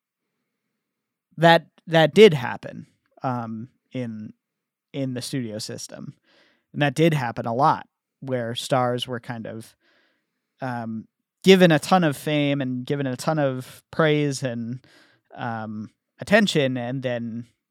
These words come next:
were moved on, y-, you know, based on the fact that they aged out of the role, or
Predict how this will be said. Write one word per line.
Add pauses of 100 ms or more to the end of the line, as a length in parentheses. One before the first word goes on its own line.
were (200)
moved
on, (640)
y-,
you
know,
based
on (360)
the
fact
that
they (320)
aged
out
of
the
role,
or